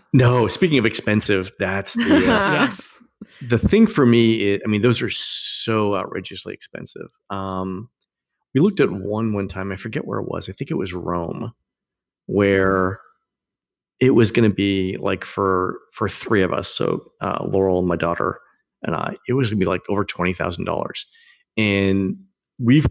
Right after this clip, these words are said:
Speaker 1: previously done, like, we've taken my extended family to Europe for a month for twenty thousand dollars. Like,
Speaker 2: Wow.
Speaker 1: so,
Speaker 3: Mm-hmm.
Speaker 1: you know, a, the idea of a week,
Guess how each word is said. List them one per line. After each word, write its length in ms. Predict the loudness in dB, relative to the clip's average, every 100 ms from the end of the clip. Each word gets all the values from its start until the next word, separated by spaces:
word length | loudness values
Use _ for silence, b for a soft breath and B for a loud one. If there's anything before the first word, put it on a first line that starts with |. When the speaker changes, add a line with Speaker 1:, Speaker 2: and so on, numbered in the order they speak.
| 0
Speaker 1:
previously 520 | 2 4 4 2 0
done, 600 | 2 2 2 2 0 -6 _ _ _ _ _ -8
like, 140 | -2
we've 140 | 0 2
taken 220 | 2 2
my 60 | 2
extended 360 | 0 0 0
family 380 | 0 0 2 2
to 80 | 0
Europe 320 | 0 0 -2
for 160 | -4 -2
a 40 |
month 380 | 0 0 0 -4
for 140 | -6
twenty 300 | -6 -6 -6
thousand 300 | -6 -8 -8
dollars. 460 | -6 -6 -8 -12 -14 _
Like, 140 | -10
Speaker 2:
Wow. 60 | -8
Speaker 1:
so, 300 | -2 0 2
Speaker 3:
Mm-hmm. 120 | 0 -6 B B _ _ 0
Speaker 1:
you 80 |
know, 360 | 2 4 2 2
a, 60 | 0
the 100 | 0
idea 240 | 4 2
of 80 | 2 0
a 80 |
week, 420 | 2 2 0 -4